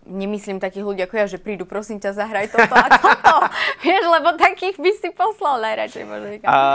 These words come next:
Speaker 2: vieš, čo stalo sa mi, e, keď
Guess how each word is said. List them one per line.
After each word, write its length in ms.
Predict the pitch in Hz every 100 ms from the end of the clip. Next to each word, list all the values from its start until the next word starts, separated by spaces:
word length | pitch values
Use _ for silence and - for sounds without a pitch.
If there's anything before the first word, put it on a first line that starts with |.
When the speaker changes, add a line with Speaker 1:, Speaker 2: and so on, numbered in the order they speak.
| 135 139 139 135 135 127
Speaker 2:
vieš, 320 | 156 202 -
čo 80 | 190
stalo 400 | - 175 170 202
sa 320 | - 196 180
mi, 240 | 180 175 175 170 170 165 165 165 160
e, 320 | - 131 127
keď 180 | 151